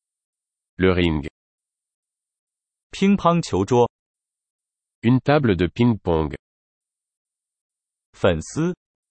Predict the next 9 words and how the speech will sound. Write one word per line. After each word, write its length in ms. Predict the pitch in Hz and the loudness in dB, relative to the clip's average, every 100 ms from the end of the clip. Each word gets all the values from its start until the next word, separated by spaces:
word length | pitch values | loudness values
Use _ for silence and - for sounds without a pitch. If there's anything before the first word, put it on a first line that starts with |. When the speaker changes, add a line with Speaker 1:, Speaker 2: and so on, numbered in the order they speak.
| _ _ _ _ _ _ _ - | _ _ _ _ _ _ _ -4
Speaker 1:
Un 120 | 120 | -2
fan. 360 | - 90 82 80 - _ _ _ _ _ _ _ _ _ _ _ _ _ _ _ | 0 0 0 -2 -8 _ _ _ _ _ _ _ _ _ _ _ _ _ _ _
Speaker 2:
冠 240 | 190 139 95 | 0 0 0
军。 280 | 143 151 - _ _ _ _ _ _ _ _ _ _ _ | 0 -2 -4 _ _ _ _ _ _ _ _ _ _ _
Speaker 1:
Un 120 | 107 | -2
champion. 520 | 110 135 127 - 80 69 _ _ _ _ _ _ _ _ _ _ _ _ _ _ _ - | 0 0 0 -2 -4 -4 _ _ _ _ _ _ _ _ _ _ _ _ _ _ _ -8
Speaker 2:
淘 240 | - 110 | 0 0
汰 220 | - 160 | 2 0
赛。 280 | - 151 90 | 0 0 -2